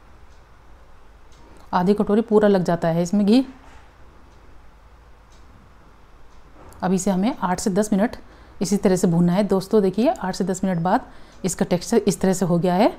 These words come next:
ये काफ़ी soft हो गया है, आप देख सकते हैं, ये एकदम perfect है इस तरह से और बहुत अच्छी खुशबू भी आ रही है। तो इसकी भुनाई बहुत अच्छी तरह से हुई है और हम लो फ्लेम पर ही भून रहे हैं।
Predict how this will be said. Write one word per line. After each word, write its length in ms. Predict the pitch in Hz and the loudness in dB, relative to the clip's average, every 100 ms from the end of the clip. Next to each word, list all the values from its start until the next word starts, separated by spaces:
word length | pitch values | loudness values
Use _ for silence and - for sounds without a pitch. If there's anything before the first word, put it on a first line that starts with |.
| - - - - - | -8 -20 -20 -20 -16
ये 80 | 170 | -8
काफ़ी 240 | - 185 | -4 0
soft 280 | 185 185 180 | 2 2 2
हो 60 | 185 | 0
गया 120 | 175 | 2
है, 120 | 208 | 2
आप 120 | 269 185 | 2 2
देख 160 | 185 | 0
सकते 260 | 185 185 196 | -2 -6 -2
हैं, 180 | 208 320 - - - - - - - - - - - - - 196 | 0 0 -4 -20 -20 -20 -20 -20 -20 -20 -20 -20 -20 -20 -8 0
ये 80 | |
एकदम 180 | 190 190 | 2 4
perfect 420 | 214 190 196 185 | 2 2 2 0
है 60 | 185 | 0
इस 140 | 202 - | -2 -2
तरह 140 | 190 | -2
से 140 | 175 349 - - - - | -2 -4 -6 -20 -10 -4
और 60 | 170 | -4
बहुत 260 | 165 180 | -2 -2
अच्छी 160 | 202 - | -2 -2
खुशबू 320 | 170 156 190 | -2 0 2
भी 100 | 185 | 2
आ 120 | 180 | 2
रही 140 | 180 190 | 2 2
है। 120 | 285 - - - - - - - - | 0 -2 -18 -20 -20 -20 -20 -8 -4
तो 60 | |
इसकी 220 | 185 - | -2 0
भुनाई 460 | 180 160 170 185 208 | 0 0 0 4 2
बहुत 240 | 175 180 208 | 2 0 -2
अच्छी 200 | 208 202 | 0 -2
तरह 160 | 180 | 0
से 120 | 180 | 0
हुई 180 | 180 185 | 2 4
है 80 | 214 330 - - - - - - - - - - - - - - | 4 2 -6 -20 -20 -20 -20 -20 -20 -20 -20 -20 -20 -20 -12 -4
और 80 | 185 | 0
हम 140 | 196 | 2
लो 120 | 190 | 2
फ्लेम 220 | 196 190 | 2 0
पर 120 | 180 185 | 2 2
ही 60 | |
भून 220 | 165 175 | 2 2
रहे 100 | 175 | 2
हैं। 140 | 190 | 2